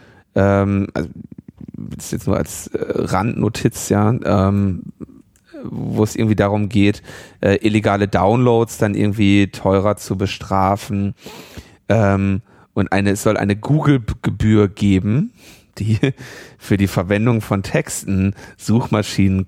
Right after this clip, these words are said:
zur Kasse bitten, bitten wird. Das heißt, die haben letztendlich genau dieses Konzept, äh, Leistungsschutzrecht, ähm, ab zweitausendfünfzehn im ersten Januar. Geldstrafen bis zu sechshunderttausend Euro für Anbieter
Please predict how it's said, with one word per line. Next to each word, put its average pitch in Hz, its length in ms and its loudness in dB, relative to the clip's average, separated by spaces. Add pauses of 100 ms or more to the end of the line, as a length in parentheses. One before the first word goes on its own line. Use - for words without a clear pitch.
zur - 160 0
Kasse - 380 -2
bitten, 92 460 -2
bitten 95 360 0
wird. 80 300 0 (320)
Das - 340 -2
heißt, 127 340 -4 (320)
die 113 120 4
haben 139 280 -2 (640)
letztendlich 120 600 0
genau 117 280 0
dieses 131 380 -2
Konzept, - 760 -4
äh, 104 460 2 (260)
Leistungsschutzrecht, 101 1160 -2 (460)
ähm, 95 420 2
ab - 160 -2
zweitausendfünfzehn 92 1160 -2
im 78 180 -6
ersten - 380 -10
Januar. - 480 -12 (1400)
Geldstrafen 104 960 0
bis - 220 -4
zu 104 120 -2
sechshunderttausend 98 840 -2
Euro 101 160 0
für - 240 -6
Anbieter 98 600 -2